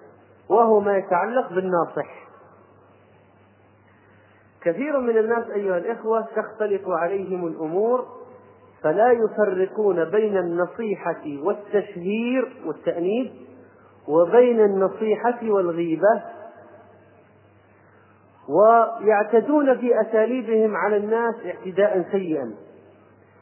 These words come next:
فنحن الآن سنتكلم عن الفرق بين النصيحة والتأنيب أو التشهير. الحقيقة أيها الإخوة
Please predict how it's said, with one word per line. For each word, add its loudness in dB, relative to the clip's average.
فنحن 0
الآن -2
سنتكلم -4
عن -2
الفرق -2
بين 2
النصيحة -4
والتأنيب -2
أو 4
التشهير. -6
الحقيقة -4
أيها 0
الإخوة -2